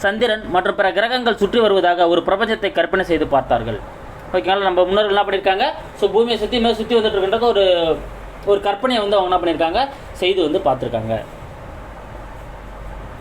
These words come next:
பூமிதான் பிரபஞ்சத்தின் மையம் என்ற கருத்தை நாம் புரிந்து கொள்ள முடிகிறது. பூமியின் எந்த ஒரு இடத்தில் இருந்து பார்த்தாலும் சூரியன் ஒரு நாளுக்கு ஒரு முறை பூமியை சுற்றி வருவதே,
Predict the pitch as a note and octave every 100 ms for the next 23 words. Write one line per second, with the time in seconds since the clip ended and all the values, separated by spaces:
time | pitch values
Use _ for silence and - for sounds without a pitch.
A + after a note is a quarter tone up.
0 | - - - - - - - - - -
1 | - - - - - - D3 - - -
2 | - - - - - - - G3+ D#4 D4
3 | B3+ B3+ A3 A3+ C4 B3+ B3 A3 G3 A#3+
4 | A#3 G3 G3 G3 G3 F#3+ F3 F3+ G#3 G3+
5 | F3 D#3 C#3+ B2+ B2 A2 - - - F3+
6 | D4 D4+ B3+ G#3+ A3+ B3+ G#3 G#3+ G#3+ G#3
7 | F#3 - - G3 G#3 A3+ F#3+ F#3+ F#3+ F#3+
8 | F#3 - B3 B3+ G#3 G3+ G3+ G3+ G3+ G3+
9 | G3 F#3+ - - - - - - - -
10 | - - - - - - - - G#3 C4+
11 | C4+ C4+ A3+ B3+ B3 A3+ A#3 A3+ G#3 G3+